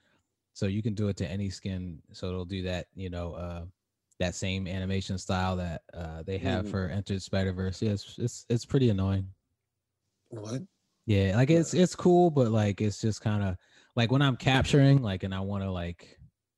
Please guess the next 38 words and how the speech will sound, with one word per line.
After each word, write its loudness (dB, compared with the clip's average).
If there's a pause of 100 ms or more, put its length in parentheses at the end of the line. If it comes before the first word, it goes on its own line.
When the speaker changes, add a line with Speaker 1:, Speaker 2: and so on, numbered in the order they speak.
(220)
Speaker 1:
you -2
know, 0
maybe 0
use -2
some -2
stuff, -6 (520)
you -2
know, -2
for, -4 (200)
uh, -4 (120)
some -2
B-roll 2
for -4
Instagram -2
and -4
stuff -4
like -4
that. -4 (840)
Speaker 2:
Mm-hmm. 0
Speaker 1:
Like, -8 (1400)
it's -2
not, -2 (140)
I -2
don't 0
think -6
it's -6
good -6
for -8
that. -10
<laughs> -6 (240)
So -4
I, -6
Speaker 2:
Ugh. 2 (340)
Speaker 1:
I 6
just 0
leave 4
it 0
off, -4